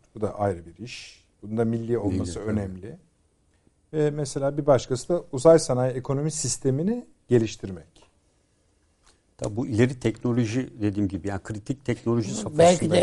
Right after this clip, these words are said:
Speaker 2: alan.
Speaker 3: en önemli şeylerinden birisi
Speaker 2: Evet.
Speaker 3: Türkiye bu işi özel sektörle yapıyor. Dikkat
Speaker 2: Tabii.
Speaker 3: ederseniz. Yani bir Amerikan şirketi, bu Elon Musk dediğimiz bir müteşebbisle yapıyor. Yani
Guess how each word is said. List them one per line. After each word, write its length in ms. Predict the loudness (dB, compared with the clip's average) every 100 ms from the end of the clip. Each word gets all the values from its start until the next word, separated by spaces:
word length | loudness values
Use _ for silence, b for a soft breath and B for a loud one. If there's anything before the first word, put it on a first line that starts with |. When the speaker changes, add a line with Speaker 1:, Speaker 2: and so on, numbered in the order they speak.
| 4
Speaker 2:
alan. 60 | 2
Speaker 3:
en 240 | 2 0
önemli 460 | -2 0 0 -2 -4
şeylerinden 640 | -2 0 0 0 -2 0
birisi 340 | 2 2 -2 -8
Speaker 2:
Evet. 100 | -4
Speaker 3:
Türkiye 420 | -4 0 2 2
bu 120 | 2
işi 360 | 0 0 0 0 -6 b b -20 -2
özel 340 | 2 6 8 8
sektörle 640 | 4 0 0 0 2 0
yapıyor. 420 | 0 -2 -10 -16 -18 _ -14
Dikkat 240 | -2 0
Speaker 2:
Tabii. 100 | 0
Speaker 3:
ederseniz. 580 | -2 -2 -6 -10 -14 -20 _ b b b b
Yani 300 | -2 -2 0
bir 180 | -2 -2 0
Amerikan 580 | 4 4 4 6 6 4
şirketi, 720 | -2 -6 -4 -2 0 0 -2 _ _ -4
bu 180 | -2 0
Elon 240 | 0 0
Musk 440 | 0 0 0 -4 -8
dediğimiz 540 | -6 -6 -6 -8 -10 _ _ _ -6
bir 140 | -4 -4
müteşebbisle 840 | -4 0 4 6 4 2 -2 0
yapıyor. 400 | -2 -4 -8 -6
Yani 460 | 2 4 4 2